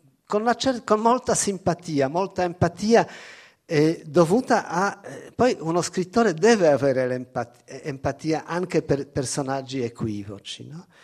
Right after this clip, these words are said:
L'unica cosa che non descrive è, ah, scusate, descrive i villaggi russi, il paesaggio russo, che a un certo punto dice un paesaggio epico, un paesaggio epico,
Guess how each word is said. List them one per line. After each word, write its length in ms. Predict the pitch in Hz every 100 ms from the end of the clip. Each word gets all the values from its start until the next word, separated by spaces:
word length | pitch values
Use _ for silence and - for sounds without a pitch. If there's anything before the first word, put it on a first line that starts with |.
| - - - _
L'unica 420 | 208 294 294 247
cosa 340 | 226 190 139 147
che 140 | -
non 180 | 185 220
descrive 880 | 196 - - 117 110 101 104 139 180 _ _ _ _ _ _ _
è, 400 | 202 143 160 - _ _ _ _ -
ah, 360 | 196 233 139
scusate, 640 | - - 156 156 123 123 - _
descrive 540 | - 139 151 - 190 180
i 100 | 156
villaggi 540 | 139 143 139 131 123
russi, 640 | 120 120 117 - - 123 - _ _
il 200 | 175 180
paesaggio 680 | 180 156 143 131 135 127 127
russo, 720 | 123 123 - - 123 127 120 - - _
che 340 | - 139 139 -
a 100 | 139
un 100 | 143
certo 300 | 147 120 147
punto 400 | - 143 135 135
dice 320 | 135 135 139
un 160 | 127 123
paesaggio 640 | 135 131 117 139 123 127
epico, 880 | 127 127 113 - 117 - 123 120 117 _ _ _ _ _
un 180 | _ _
paesaggio 520 | 101 92 98 98 92
epico, 580 | 87 87 - 104 -